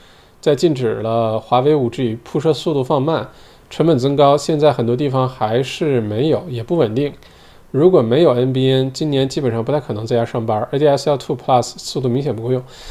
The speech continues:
Qship 是这样哈，你要想当时如果这六十亿也好，还是不管是多少亿也好，这个澳币没有用来铺N B N，而是加速五G网络的铺设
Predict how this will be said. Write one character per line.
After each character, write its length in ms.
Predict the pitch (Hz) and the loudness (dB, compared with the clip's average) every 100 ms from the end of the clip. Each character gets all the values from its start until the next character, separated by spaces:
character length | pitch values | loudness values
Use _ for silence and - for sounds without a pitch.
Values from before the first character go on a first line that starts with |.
| - - | -12 2
Qship 400 | 233 208 226 160 | 4 6 4 2
是 120 | 180 | 4
这 100 | 202 | 6
样 180 | 208 104 | 6 4
哈， 160 | 104 107 | 0 2
你 80 | |
要 100 | 156 | 4
想 260 | - - 104 | 4 0 2
当 160 | 180 208 | 2 2
时 140 | 190 | 2
如 160 | 170 196 | -2 2
果 160 | 175 | 2
这 140 | - 143 | 2 2
六 180 | 185 | 2
十 200 | 131 - | 2 -2
亿 160 | 135 151 | -2 0
也 120 | 113 | -2
好， 260 | 107 113 123 | -4 -10 -12
还 180 | - 113 | -8 -6
是 400 | 131 120 117 120 - - _ | -2 0 -2 -6 -12 -20 _
不 80 | - | -4
管 140 | 127 110 | -2 -2
是 80 | |
多 120 | 123 131 | 0 2
少 140 | 117 | 2
亿 140 | 135 | 0
也 100 | 123 | -2
好， 200 | 107 113 113 | -4 -8 -6
这 140 | 135 | -2
个 60 | 156 | 0
澳 120 | 151 | 0
币 220 | 139 117 - - - - - - | 0 -6 -10 -20 -20 -20 -16 6
没 100 | 175 | 8
有 100 | 190 | 10
用 120 | 170 | 10
来 100 | 160 | 6
铺 200 | 156 160 | 6 4
N 320 | 151 170 147 | 4 2 -2
B 200 | 147 127 | 0 0
N， 140 | 127 139 | 0 -2
而 160 | 120 | -4
是 120 | 127 | -4
加 260 | 131 180 160 | 0 2 2
速 240 | 170 - 139 | 0 -4 -4
五 200 | 113 110 | -4 -4
G 180 | 202 | 2
网 220 | 156 101 107 | 2 2 -2
络 100 | 110 | -4
的 100 | 107 | -6
铺 200 | - 113 | -6 -6
设 280 | - 107 | -4 -6